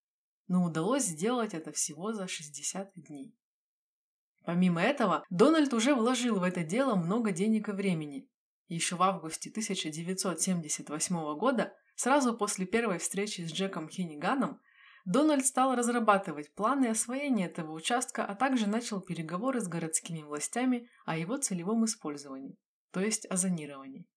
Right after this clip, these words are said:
Далее Дональд назначил встречу архитектору возле здания Банвит. Архитектор тут же признал очевидность супервыгодного предложения участка и поинтересовался, что Дональд намеревается здесь возвести.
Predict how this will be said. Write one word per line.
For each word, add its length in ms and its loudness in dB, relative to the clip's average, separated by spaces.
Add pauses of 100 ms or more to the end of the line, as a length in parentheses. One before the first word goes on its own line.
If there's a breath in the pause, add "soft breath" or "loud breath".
(600)
Далее 460 4
Дональд 440 -2
назначил 520 2
встречу 400 -4
архитектору 680 -6
возле 340 -2
здания 460 -2
Банвит. 440 -4 (680)
Архитектор 640 -4
тут 200 -2
же 100 2
признал 400 -2
очевидность 560 0
супервыгодного 720 0
предложения 800 -4
участка 480 -6
и 20 -4
поинтересовался, 1120 -4 (480 loud breath)
что 260 -2
Дональд 500 2
намеревается 680 0
здесь 280 -6
возвести. 640 -6